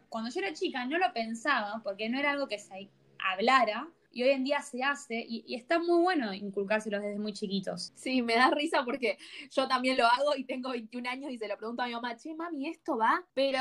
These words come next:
Speaker 1: Claro, porque
Speaker 2: está bueno porque es un proceso, <laughs> sí, es un proceso en el que, por ejemplo, en,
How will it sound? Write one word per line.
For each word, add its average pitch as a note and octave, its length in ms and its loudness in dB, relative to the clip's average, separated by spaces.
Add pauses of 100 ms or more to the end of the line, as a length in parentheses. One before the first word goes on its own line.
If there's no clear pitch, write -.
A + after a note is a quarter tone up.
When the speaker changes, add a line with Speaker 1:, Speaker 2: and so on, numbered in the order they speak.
(220)
Speaker 1:
Claro, C4+ 260 12
porque C#4 200 12
Speaker 2:
está F4 340 4
bueno G#4+ 300 -6
porque C#4+ 240 -6
es F4 80 -10
un G4 100 -12
proceso, D#4+ 680 -2
<laughs> - 160 -16
sí, B3 300 -2 (180)
es D#4+ 180 2
un F#4 80 -6
proceso D#4 220 -2
en E4+ 100 0
el B3+ 60 -6
que, A3+ 200 4
por G#3 180 -2
ejemplo, A#3+ 300 0
en, G#3+ 100 0